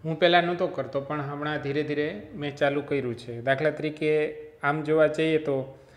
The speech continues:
આ વીડિયો થ્રુ તમારી પાસે હું પહોંચું છું, તો એમાં મને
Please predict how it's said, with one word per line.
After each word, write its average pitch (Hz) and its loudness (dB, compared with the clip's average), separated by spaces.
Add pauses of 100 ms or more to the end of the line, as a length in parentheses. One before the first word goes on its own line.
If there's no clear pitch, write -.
(420)
આ 143 4
વીડિયો 156 4
થ્રુ - -4
તમારી 147 0
પાસે 151 -4
હું 151 -4
પહોંચું 175 0
છું, 131 -8
તો 139 0
એમાં 147 0
મને 160 -2